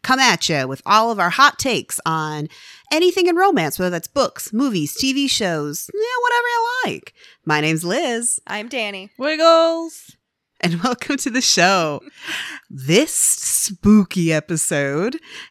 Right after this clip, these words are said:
Speaker 1: is all about the movie Practical Magic.
Speaker 3: That is a big facts.
Speaker 2: Uh.
Speaker 1: But before we get to the spooky movie, we gotta talk about what you guys been, what you guys been up to. Tell me what you've been reading, watching, et cetera.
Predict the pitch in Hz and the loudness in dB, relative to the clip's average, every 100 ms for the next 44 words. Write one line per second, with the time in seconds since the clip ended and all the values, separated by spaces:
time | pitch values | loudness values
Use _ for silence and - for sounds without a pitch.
0 | - 175 180 185 185 190 - 254 330 247 | 0 2 4 2 0 -2 -2 0 -2 0
1 | 147 147 170 175 170 160 147 151 - 190 | 0 0 -2 -2 0 2 0 -2 -2 2
2 | 185 - - 339 359 392 320 139 131 170 | 2 0 -4 -2 -2 0 0 -2 -2 -4
3 | 127 64 65 - - - _ _ _ _ | -4 -8 -8 -12 -18 -20 _ _ _ _
4 | 202 185 190 190 190 180 190 180 - - | -14 -12 -10 -10 -10 -8 -10 -10 -14 -16
5 | 196 185 _ _ _ _ - 214 220 - | -16 -18 _ _ _ _ 2 4 4 0
6 | 214 - 254 254 254 254 233 262 - - | -6 -6 -4 -2 -2 -4 -2 -2 -2 -2
7 | 269 262 254 - 277 - 302 320 247 202 | -2 -2 -4 -4 -4 -2 -2 -2 -2 -2
8 | 196 196 - _ _ _ - 165 160 165 | -2 -4 -6 _ _ _ -12 -6 -4 -2
9 | 202 196 196 202 - 214 208 208 233 226 | -4 -2 -4 -6 -6 -4 -4 -6 -4 -2
10 | 233 240 233 240 - 339 381 415 480 - | -2 -4 -6 -8 -4 -2 0 0 0 -6
11 | 151 127 - _ _ _ _ - 294 285 | -6 -8 -14 _ _ _ _ -6 -2 -2
12 | 277 302 262 262 262 254 254 226 226 - | -4 -6 -4 -4 -4 -4 -2 0 0 -2
13 | 226 214 220 _ _ _ _ - 185 - | -2 -4 -8 _ _ _ _ -10 -8 -6
14 | - - - 57 | -8 -8 -10 -12